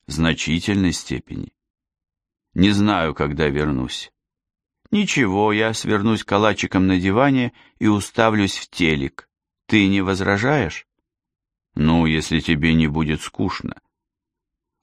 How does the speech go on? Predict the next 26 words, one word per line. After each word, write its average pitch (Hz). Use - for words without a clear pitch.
«Обещаю, 139
что -
мне 92
не 107
будет 87
скучно». -
По-прежнему 98
необжитая 87
холостяцкая 80
квартира 76
Джейсона 69
от 73
моего 85
дома 92
в 82
двадцати 82
милях 90
по 87
шоссе, -
и 78
как -
нарочно 98
пришлось 87
объезжать 85
полицейский 85
кордон. 76